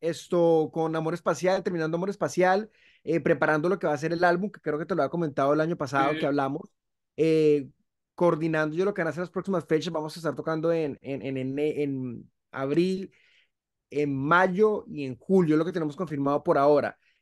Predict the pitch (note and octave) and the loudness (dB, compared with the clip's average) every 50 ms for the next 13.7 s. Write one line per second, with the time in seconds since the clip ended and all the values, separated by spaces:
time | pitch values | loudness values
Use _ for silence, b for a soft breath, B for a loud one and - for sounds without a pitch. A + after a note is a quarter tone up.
0 | _ _ C#3 C#3+ C#3+ C#3+ C#3 B2+ D3 C#3 C#3 C#3 C3+ E3 F3 F3 G3+ F#3+ F#3 E3+ | _ _ -4 -2 -2 -2 0 0 0 -2 0 0 2 2 2 4 2 0 -2 -2
1 | D3 D3 C#3+ C3+ D3+ D3+ - F#3 F3 D#3 C#3 B2+ - D3+ D#3 D3+ B2 B2+ A#2+ A2+ | -4 -6 -6 -6 -6 -4 -2 -2 -2 -2 -2 -2 0 0 0 0 0 -4 -6 -8
2 | - A#2+ A#2+ A2 C3 B2+ C3 A#2 C#3+ D3+ D3+ E3+ D3+ - - - D3 C#3 C3+ B2+ | -8 -12 -10 -8 -6 -6 -6 -4 -4 -4 -4 -6 -8 -6 -2 0 0 2 2 0
3 | A#2+ A2+ A2+ G2+ F2+ G2+ _ _ _ _ _ _ _ _ _ _ _ _ _ - | 0 -2 -4 -6 -10 -12 _ _ _ _ _ _ _ _ _ _ _ _ _ -6
4 | - C3 C3 C3 C3 C3 C#3+ D3+ D#3 D#3 D3 C#3+ D3 D#3+ F#3 F#3 D3+ D#3+ D3 D3 | -4 -2 -2 0 0 2 2 2 2 2 2 0 0 0 -2 -2 -2 0 0 2
5 | D3+ D3+ - - F3+ F3 F3 - E3 C#3+ C#3+ C3+ C#3+ C#3+ D3+ D#3+ E3 - F3 D3+ | 0 0 -2 -4 -4 -4 -4 -4 -6 -4 -2 0 0 0 0 -2 -4 -4 -2 0
6 | D3 C#3 C3 C3+ D3 D#3 D#3+ D#3 C#3+ - F3 F3+ - - - E3 C#3 - - - | 2 2 2 2 0 -2 -2 -2 -2 0 0 0 -2 -4 -6 -8 -8 -8 -10 -20
7 | _ _ _ _ _ _ _ - B2+ C#3+ D3+ D3 D3 C#3+ D3 D3+ D#3 F#3+ F3+ F#3+ | _ _ _ _ _ _ _ -4 0 2 4 4 4 4 2 2 0 -2 -2 -2
8 | E3+ D#3+ - D#3+ D3+ D#3 E3+ F3 E3 E3 F3+ F3 E3+ - F#3 F#3 F3 C#3+ - - | -2 -2 0 2 4 4 4 2 2 0 -4 -4 -2 -2 -4 -4 -4 -6 -8 -8
9 | B2 - D3+ D3+ D3+ D#3 D3+ - _ _ _ _ _ _ _ _ _ - C#3 C3+ | -2 2 4 4 4 4 0 -4 _ _ _ _ _ _ _ _ _ -2 0 4
10 | E3+ G3 A3+ A3+ A3 G3+ E3+ - - F3+ F#3 G#3+ G#3 A3 G#3 F#3 D#3+ F3+ G#3+ G3+ | 4 4 6 6 4 4 2 0 0 0 0 2 2 2 0 0 0 -2 -2 -2
11 | F#3+ F3+ F3 D#3+ F#3 F#3+ G3 G#3 G3+ F3+ D#3+ E3 E3+ E3+ D#3+ F#3 G3 F#3 F3+ D#3+ | -2 0 0 0 0 0 0 2 2 2 2 2 0 0 0 0 -2 0 0 -2
12 | D#3 D3+ - F3 F#3 F3+ G3 F#3 E3 F#3+ F#3+ G3 G3+ G3+ G3 F3 D#3+ E3+ D#3+ F3 | -2 -2 -4 -2 -2 -2 -2 -2 -4 -4 -2 -2 -2 -2 -2 -4 -6 -4 -4 -4
13 | F#3 F#3+ F#3 F3 - G3 F3 D3+ D3 D#3+ E3+ E3+ D3+ B2+ | -4 -4 -4 -2 -2 -2 0 0 2 2 2 2 2 -2